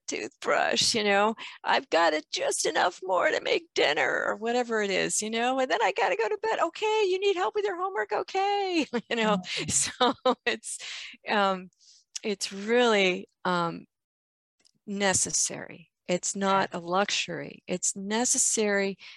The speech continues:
Speaker 1: and it's the best way you're gonna be here. And you mentioned, you know, "What if he didn't, uh, leave me? And what if I didn't have this job?" And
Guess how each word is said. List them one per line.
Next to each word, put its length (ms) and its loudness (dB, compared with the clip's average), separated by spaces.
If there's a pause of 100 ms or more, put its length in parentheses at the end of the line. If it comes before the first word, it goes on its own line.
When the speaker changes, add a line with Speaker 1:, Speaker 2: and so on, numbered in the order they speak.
(220)
Speaker 1:
and 140 0
it's 160 0
the 120 -2
best 360 0
way 100 -2
you're 220 0
gonna 220 -2
be 220 -2
here. 220 -2
And 280 -8
you 140 -2
mentioned, 720 0 (600)
you 100 -2
know, 140 0
"What 300 0
if 280 -4
he 180 -4
didn't, 520 -4 (120)
uh, 340 -4 (400)
leave 340 0
me? 360 -12
And 320 -4 (340)
what 200 4
if 180 0
I 120 4
didn't 360 -2
have 240 -2
this 240 -4
job?" 440 2
And 140 -6